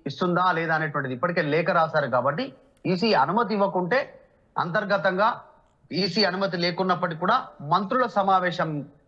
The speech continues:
పేరిట సాధారణంగా భేటీ కావచ్చు కాబట్టి రాష్ట్ర క్యాబినెట్ భేటీలో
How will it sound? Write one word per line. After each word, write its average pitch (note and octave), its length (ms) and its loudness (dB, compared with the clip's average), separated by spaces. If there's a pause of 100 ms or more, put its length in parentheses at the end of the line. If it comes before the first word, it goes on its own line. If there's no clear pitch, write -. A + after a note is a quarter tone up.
(120)
పేరిట E3+ 260 2
సాధారణంగా F3 760 2
భేటీ E3+ 300 0
కావచ్చు E3+ 420 0
కాబట్టి C#3+ 500 0 (340)
రాష్ట్ర G3 320 0
క్యాబినెట్ F#3 680 0
భేటీలో F3+ 600 0